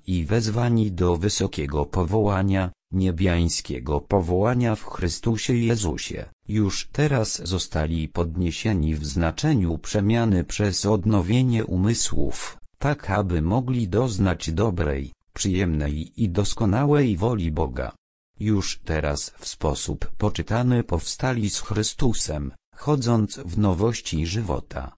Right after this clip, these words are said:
Ci członkowie ciała Chrystusowego otrzymali obietnicę, że w odpowiednim czasie będą podniesieni jeszcze wyżej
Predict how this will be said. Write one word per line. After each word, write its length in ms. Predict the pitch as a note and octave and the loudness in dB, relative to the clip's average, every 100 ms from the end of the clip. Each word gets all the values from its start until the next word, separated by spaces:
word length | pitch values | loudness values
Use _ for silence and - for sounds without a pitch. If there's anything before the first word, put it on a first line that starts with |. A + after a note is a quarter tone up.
| _ _ _ - | _ _ _ -16
Ci 300 | - A#2 B2+ | -10 -4 -4
członkowie 800 | - F2+ E2 - B2+ B2+ F#2 D2+ | -2 -2 0 0 -2 0 0 -2
ciała 560 | - G2 F#2+ F2+ F2 E2+ | -2 0 2 2 0 -2
Chrystusowego 1000 | G2+ A2 - G2+ - F#2+ E2 D2+ F2 - | -2 -2 -2 -2 0 2 0 2 0 0
otrzymali 720 | F2+ - F#2+ F2 F2 E2 D#2+ | -4 0 2 2 2 0 0
obietnicę, 880 | E2 D2+ E2 A#2 A#2 - - - D2 _ - | 0 -2 -2 0 0 0 -6 -6 -14 _ -6
że 260 | D2+ E2+ D2 | 0 0 2
w 100 | D#2 | -2
odpowiednim 920 | D#2+ - D2 F2 A#2 C#3 C3+ A#2+ G#2 | -4 2 2 4 2 4 4 6 4
czasie 460 | - G#2 - E2 D2+ | 2 -2 0 -2 0
będą 540 | A2 D3 C3+ C3 B2 | 2 4 4 2 2
podniesieni 880 | - F2 D#2+ F2 D#2 - B2+ A#2+ G2+ | 0 -2 0 -2 -2 -2 2 4 4
jeszcze 380 | F2+ F#2 - D#2 | 2 0 -2 -2
wyżej 500 | D#2+ C#2+ D#2 C#2 | -2 -2 -2 -4